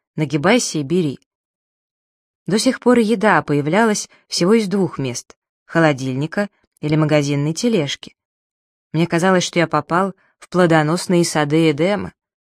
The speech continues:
«Как-нибудь соберемся, сходим в лес Вагубер за белыми. Их надо искать под опавшими листьями». Так и не сходили.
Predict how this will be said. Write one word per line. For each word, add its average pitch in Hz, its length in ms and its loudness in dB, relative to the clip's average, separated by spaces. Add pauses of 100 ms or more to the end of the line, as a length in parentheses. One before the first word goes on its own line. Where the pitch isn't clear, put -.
(1500)
«Как-нибудь 220 520 2
соберемся, 196 920 2
сходим 190 480 2
в 160 80 0
лес 180 340 4
Вагубер 151 600 0
за 151 200 0
белыми. 131 540 -4 (360)
Их 370 220 -2
надо 214 260 4
искать 208 400 -2
под 156 160 -2
опавшими 156 540 -2
листьями». - 580 -8 (1400)
Так 233 240 -4
и 175 40 4
не 156 100 2
сходили. 143 580 -4